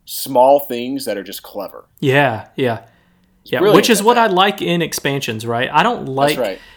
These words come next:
Speaker 2: for expansions to, like, completely change the game. Um, I,
Speaker 1: Yeah.
Speaker 2: I like to have a smaller, like, a smaller impact on the base game. I, I want the, the base game to kinda stand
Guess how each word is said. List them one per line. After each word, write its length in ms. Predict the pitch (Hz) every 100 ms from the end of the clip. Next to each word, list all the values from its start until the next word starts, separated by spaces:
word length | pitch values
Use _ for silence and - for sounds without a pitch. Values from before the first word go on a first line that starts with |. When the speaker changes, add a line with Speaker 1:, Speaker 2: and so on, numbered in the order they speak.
| _ -
Speaker 2:
for 240 | - 156 139
expansions 680 | - - 143 139 131 120 -
to, 120 | 135
like, 260 | 123 117
completely 680 | - 131 - 139 135 127 123
change 480 | - - 131 123 117
the 120 | 127
game. 480 | 120 117 143 180 175 _ - _ _
Um, 360 | 135 117 110 107 147
I, 120 | 147
Speaker 1:
Yeah. 40 |
Speaker 2:
I 160 | 156 151
like 220 | 151 165
to 80 | 151
have 220 | 156 147
a 100 | 120
smaller, 800 | 117 - - 127 139 139 131 123
like, 340 | 117 107 - - - _ _ _ -
a 60 |
smaller 360 | - 180 185 151
impact 560 | 165 151 147 117 113 -
on 220 | 127 120
the 80 | 113
base 320 | 113 113 -
game. 320 | 123 117 120
I, 100 | 131 -
I 80 | 143
want 240 | 160 160
the, 140 | 139
the 200 | 131 139
base 280 | 127 151 180
game 180 | 185 160
to 60 | 135
kinda 180 | 123
stand 480 | 117 - 139 139 139